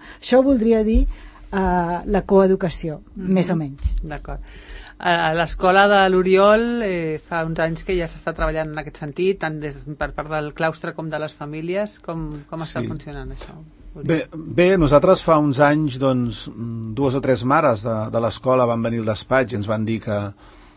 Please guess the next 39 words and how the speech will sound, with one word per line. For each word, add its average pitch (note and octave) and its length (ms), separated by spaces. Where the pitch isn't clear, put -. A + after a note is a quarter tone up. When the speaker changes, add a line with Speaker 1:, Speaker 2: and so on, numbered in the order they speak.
Speaker 3:
que - 100
per A2 140
què C3 140
no, G2+ 460
no A#2 140
fèiem A#2 260
un A2 80
treball A#2+ 240
de A#2 80
coeducació, A#2+ 800
i A#2 160
jo A2 120
me C#3 120
les A2+ 140
mirava A2+ 380
com G#2+ 500
dient, G#2 540
«Us A2 140
esteu A2+ 260
inventant A#2+ 440
un G#2+ 100
problema G#2+ 340
que B2+ 100
no G#2 100
hi A2+ 120
és». - 320
Perquè - 140
em, A#2 160
i, A#2+ 140
i A#2+ 160
em B2 100
deien, A#2+ 200
«És A#2 120
que D#3+ 160
no, D3 520
no, C3 260
no, C#3+ 240
hi E3 80
ha C3 80